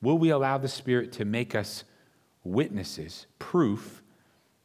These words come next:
of what is acceptable to God? So that's walk in the light by the Spirit's power.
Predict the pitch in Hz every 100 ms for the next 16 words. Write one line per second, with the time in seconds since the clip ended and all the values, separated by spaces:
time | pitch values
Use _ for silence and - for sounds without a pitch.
0 | _ - - 107 110 110 120 110 - -
1 | - - - 139 - - 107 92 87 -
2 | _ _ _ _ - 95 101 92 78 76
3 | - _ _ _ _ _ _ _ _ _
4 | _ - 104 101 92 98 107 107 104 98
5 | 92 90 90 - - - _ 85 98 98
6 | 90 - - 95 87 - - 90 80 76